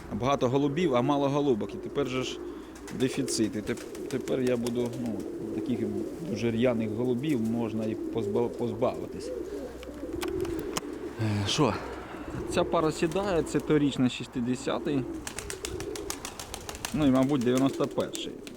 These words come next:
Він теж такий слабкуватий. А п'ятірочка, п'ятірочка добре тримається. Це п'ятий голубок,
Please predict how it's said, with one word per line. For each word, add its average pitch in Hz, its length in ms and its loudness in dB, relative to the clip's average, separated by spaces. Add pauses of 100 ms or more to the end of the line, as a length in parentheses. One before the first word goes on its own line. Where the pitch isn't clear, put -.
(1300)
Він 113 120 4
теж 107 260 0
такий 107 240 -2
слабкуватий. 131 800 4 (840)
А 127 480 4
п'ятірочка, 180 640 0 (420)
п'ятірочка 147 600 0
добре 120 400 4
тримається. 151 680 2 (4000)
Це 120 100 2
п'ятий 151 540 2
голубок, 156 640 0